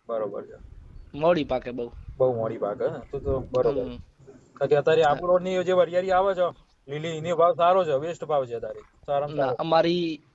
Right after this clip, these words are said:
Speaker 2: ઠેઠ પાંચમા મહિના, ચોથા મહિનામાં પાકે.
Speaker 1: હા, હા, હા, બરોબર, સમજી ગયો.
Speaker 2: બહુ મોડી પાકે.
Speaker 1: બહુ મોડી પાકે, એટલે ભાવ જોવો એવો ઝડપી મળે ના?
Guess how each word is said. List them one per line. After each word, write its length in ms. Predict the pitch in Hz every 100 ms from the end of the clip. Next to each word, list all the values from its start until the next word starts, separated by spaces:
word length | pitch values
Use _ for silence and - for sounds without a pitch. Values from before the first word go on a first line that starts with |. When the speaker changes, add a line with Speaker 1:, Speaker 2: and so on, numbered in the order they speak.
| _ _ -
Speaker 2:
ઠેઠ 200 | 170 170
પાંચમા 400 | 175 202 214 175
મહિના, 260 | 156 156 143
ચોથા 300 | 165 170 156
મહિનામાં 320 | 139 127 120
પાકે. 240 | 123 120 117 _ _ _ 127
Speaker 1:
હા, 140 | 127
હા, 200 | 117 113
હા, 120 | 107 - - _
બરોબર, 360 | 123 120 104 104
સમજી 280 | 117 117 107
ગયો. 220 | - 107 _ _ -
Speaker 2:
બહુ 160 | 151
મોડી 240 | 135 131 123
પાકે. 280 | 120 117 - -
Speaker 1:
બહુ 140 | 147
મોડી 240 | 147 151 156
પાકે, 200 | 127 127
એટલે 220 | 135 143
ભાવ 240 | 131 139
જોવો 240 | 139 143 143
એવો 320 | 139 143 - _ - -
ઝડપી 220 | 139 131
મળે 240 | 147 135 143
ના? 200 | 139